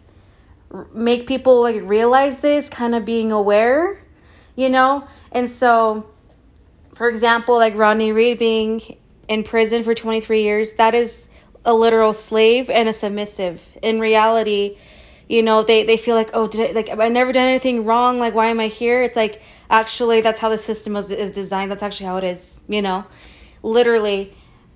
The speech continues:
the dominant, okay, a policeman, the dominant, the owner, handcuffing,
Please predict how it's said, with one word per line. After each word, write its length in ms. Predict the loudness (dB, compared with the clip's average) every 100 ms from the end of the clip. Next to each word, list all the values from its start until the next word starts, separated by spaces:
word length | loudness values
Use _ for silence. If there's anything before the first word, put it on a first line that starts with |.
| _ -6
the 100 | -4
dominant, 800 | 2 2 2 2 0 0 -2 -10
okay, 400 | -2 -2 -2 -4 -8
a 100 | -6
policeman, 960 | -2 -2 -2 -4 -2 0 0 -2 -4
the 100 | -4
dominant, 720 | 0 2 2 0 -2 -2 -2
the 120 | -2
owner, 520 | 0 0 0 -2 -4 -10
handcuffing, 960 | -6 -4 -4 -2 -2 0 -2 -2 -6 -10